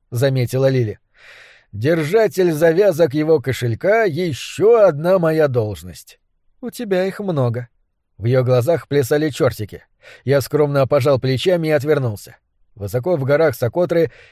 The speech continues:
есть озеро, в котором нет ни одной живой твари. Вода в нем синее неба после летней грозы. Но все же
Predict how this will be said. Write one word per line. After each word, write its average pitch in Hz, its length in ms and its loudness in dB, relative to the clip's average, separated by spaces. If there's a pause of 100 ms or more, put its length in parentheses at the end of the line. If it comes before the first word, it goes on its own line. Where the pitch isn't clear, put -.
есть 143 360 -2
озеро, 135 460 0
в - 40 -20
котором 151 420 0
нет 180 200 -2
ни 147 240 -6
одной 185 400 2
живой 180 300 0
твари. 131 480 -2 (260)
Вода 151 420 2
в 131 80 -2
нем 117 300 -4
синее 175 560 -4
неба 175 360 -2
после 156 360 -2
летней 151 380 -4
грозы. 127 460 0 (420)
Но 98 180 -8
все 165 260 -6
же 165 220 -6